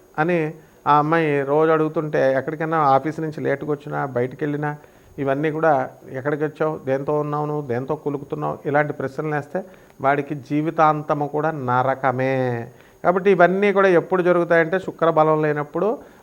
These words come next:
భార్యే ఇలా అడుగుతూ ఉంటది. ఇంకా వాడికి ఎలా కనబడుతుందంటే భార్యే శత్రువు కింద కనబడుతుంది. పోనీ ఏదో కొన్ని రోజులు అడిగితే ఏదో పోన్లే, బయట వాళ్ళు అయితే కొన్ని రోజులు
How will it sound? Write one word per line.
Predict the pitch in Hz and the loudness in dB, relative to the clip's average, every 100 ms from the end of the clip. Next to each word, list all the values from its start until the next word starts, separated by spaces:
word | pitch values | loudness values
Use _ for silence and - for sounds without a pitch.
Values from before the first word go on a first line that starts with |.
| - | 2
భార్యే | 123 143 180 185 196 233 311 - - _ _ 170 | 8 10 10 10 8 8 6 0 -18 _ _ 4
ఇలా | 170 165 | 8 10
అడుగుతూ | 147 147 147 143 156 | 10 6 6 8 6
ఉంటది. | 143 139 131 - _ 156 | 4 -6 -8 -14 _ -8
ఇంకా | 175 180 151 156 160 | 0 6 8 10 8
వాడికి | 160 156 156 | 8 4 4
ఎలా | 160 | 4
కనబడుతుందంటే | 175 175 170 165 165 170 165 | 4 2 0 -2 -4 -4 -2
భార్యే | 160 120 139 160 175 190 | 0 4 4 4 2 -2
శత్రువు | 185 139 160 165 | -4 -4 -2 -2
కింద | 156 151 | -2 -4
కనబడుతుంది. | 139 135 131 127 113 - - - - - | -4 -4 -6 -8 -12 -14 -18 -20 -6 2
పోనీ | 175 | 4
ఏదో | 180 180 | 6 4
కొన్ని | 175 165 170 | 6 4 4
రోజులు | 185 190 190 190 | 6 6 6 6
అడిగితే | 180 175 180 202 202 | 6 6 2 4 6
ఏదో | 180 180 175 | 6 6 6
పోన్లే, | 170 170 165 170 | 4 2 2 2
బయట | 160 160 165 | 2 4 4
వాళ్ళు | 165 | 2
అయితే | 156 165 | 2 0
కొన్ని | 165 151 | -2 0
రోజులు | 151 147 156 151 | 0 0 0 -2